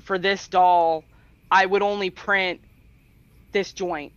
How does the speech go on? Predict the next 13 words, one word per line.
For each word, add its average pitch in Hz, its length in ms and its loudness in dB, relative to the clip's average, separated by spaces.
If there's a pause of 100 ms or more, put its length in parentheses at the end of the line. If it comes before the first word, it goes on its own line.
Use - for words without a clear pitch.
(340)
once. 160 440 -4
I - 80 2
wouldn't 190 280 -2
need 185 220 -8
to 160 40 -12
print 190 280 -6
a 170 40 -2
left 160 260 -2
and 156 120 -8
right 160 200 -4
'cause 170 160 -18
they're 165 220 -4
mirrored. 156 460 -12